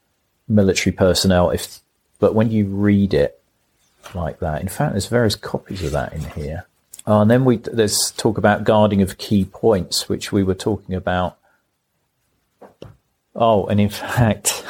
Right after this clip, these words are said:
<laughs> after I mentioned that, it was a green card, and Taras actually has some examples here. And the, oh, God, this is,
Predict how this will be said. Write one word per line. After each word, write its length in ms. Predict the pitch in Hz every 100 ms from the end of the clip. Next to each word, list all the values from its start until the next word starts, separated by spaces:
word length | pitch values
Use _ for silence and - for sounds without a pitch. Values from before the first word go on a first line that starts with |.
| -
<laughs> 1500 | 135 - 139 - - - _ - - - - - - - _
after 320 | 110 107 110 107
I 100 | 101
mentioned 440 | 123 131 - 80
that, 200 | 85 98
it 160 | 120 123
was 300 | 156 165 117
a 40 |
green 420 | 104 98 85 85
card, 460 | - 87 76 95 107
and 160 | 104 -
Taras 500 | 135 131 127 - -
actually 380 | 110 - - 104
has 600 | 98 - 101 101 98 - -
some 440 | - - 98 95 -
examples 1080 | 87 - 95 92 90 - 78 78 - - - _ _ _ _ _ _ _ -
here. 380 | 87 78 80 - _ _ _ _ _ _ _ _ _ _ _ _ _ _ _ _ _ _ _ _ _ _ _ _ _ -
And 180 | 107 107
the, 380 | 127 143 80 -
oh, 140 | - - - -
God, 360 | 101 85 80
this 220 | 98 -
is, 280 | 87 - -